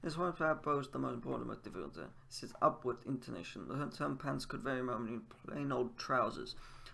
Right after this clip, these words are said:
But if it said downwards, it can mean underwear. Ah, I see, so pants. Pants. Uh,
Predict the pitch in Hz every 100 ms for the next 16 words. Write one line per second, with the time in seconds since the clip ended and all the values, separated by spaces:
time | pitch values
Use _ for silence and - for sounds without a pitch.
0 | - - 139 147 135 - 131 127 143 160
1 | 131 123 135 - - - - 135 120 127
2 | 110 127 104 85 139 131 104 - - -
3 | - - - - 302 285 277 - - 156
4 | 135 135 - - 190 185 - - 240 247
5 | 262 - - 359 - - - 311